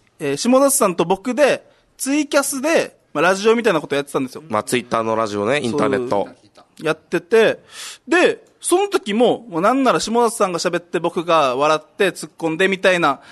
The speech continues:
Speaker 1: もう言ったら下里さんがメインで喋ってくれてたんですよ。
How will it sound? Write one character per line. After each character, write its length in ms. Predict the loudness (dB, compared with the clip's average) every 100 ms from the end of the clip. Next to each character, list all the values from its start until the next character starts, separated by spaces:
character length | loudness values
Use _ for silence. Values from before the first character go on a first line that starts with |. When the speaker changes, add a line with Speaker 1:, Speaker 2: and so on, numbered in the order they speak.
| -8
Speaker 1:
も 80 | -6
う 20 |
言 40 | -2
っ 20 |
た 80 | -2
ら 40 |
下 120 | 2
里 120 | 2
さ 120 | 2 0
ん 60 |
が 180 | 0 -2
メ 160 | 0 0
イ 40 |
ン 40 | 0
で 60 |
喋 240 | 0 0 0
っ 20 |
て 340 | -4 _ -6
く 280 | -6 _ -2
れ 80 | -2
て 80 | 0
た 120 | -4
ん 40 |
で 60 | -4
す 40 |
よ。 100 | -10